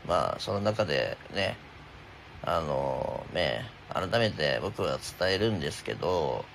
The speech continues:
えっとですね、あの、基本的に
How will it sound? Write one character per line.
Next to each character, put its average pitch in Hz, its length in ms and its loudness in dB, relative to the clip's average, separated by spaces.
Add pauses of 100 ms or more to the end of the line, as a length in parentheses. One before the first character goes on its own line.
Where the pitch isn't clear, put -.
(120)
え 76 220 -2
っ - 60 -12
と 101 80 2
で 92 80 2
す - 120 -6
ね、 69 520 -2 (400)
あ - 140 0
の、 62 800 -2
基 143 160 0
本 226 180 4
的 214 320 2
に 127 480 4